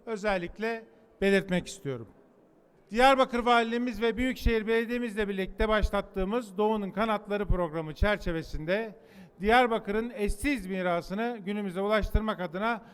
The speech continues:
farklı alanlarda çalışmalar başlatmış bulunmaktayız. Bu çalışmalar kapsamında Dicle Üniversitemizde önemli katkılar sağlamaktadır.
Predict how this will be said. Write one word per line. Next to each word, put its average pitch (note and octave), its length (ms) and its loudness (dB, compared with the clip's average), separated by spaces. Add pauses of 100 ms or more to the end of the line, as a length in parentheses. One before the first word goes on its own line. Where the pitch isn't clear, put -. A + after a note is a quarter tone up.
(160)
farklı A#3 380 2
alanlarda F#3+ 580 0
çalışmalar G#3+ 640 -2 (300)
başlatmış G3 640 -2
bulunmaktayız. C#3+ 800 -6 (1040)
Bu A3+ 320 2
çalışmalar A3 640 2
kapsamında G3 840 0 (100)
Dicle G3 340 -2
Üniversitemizde F3+ 920 -4
önemli G3+ 640 -4
katkılar F3+ 420 -4
sağlamaktadır. B2+ 880 -8